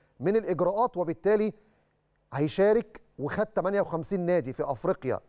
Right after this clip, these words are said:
رخصة الأندية المحترفة، وخد خمسين نادي اللي هيشاركوا في الكونفدرالية رخصة الأندية المحترفة، وبالتالي الزمالك معاه رخصة الأندية المحترفة، بيراميدز وفيوتشر نفس الكلام،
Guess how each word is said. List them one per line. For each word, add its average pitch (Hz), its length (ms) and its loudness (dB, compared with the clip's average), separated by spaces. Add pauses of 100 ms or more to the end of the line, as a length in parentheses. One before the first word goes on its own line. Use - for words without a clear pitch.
(120)
رخصة 180 320 -2
الأندية 143 220 0
المحترفة، 220 560 -2 (400)
وخد 131 260 -4
خمسين 190 340 -2
نادي 151 380 0
اللي 143 120 0
هيشاركوا 190 360 -2
في - 80 -6
الكونفدرالية 156 800 0
رخصة 175 360 -2
الأندية 147 460 0
المحترفة، 135 460 -4
وبالتالي 202 480 2 (440)
الزمالك 180 580 0 (440)
معاه 156 240 2
رخصة 170 260 -4
الأندية 143 220 -2
المحترفة، 220 560 0
بيراميدز 170 500 2
وفيوتشر 147 500 -2
نفس 180 220 -4
الكلام، 190 380 0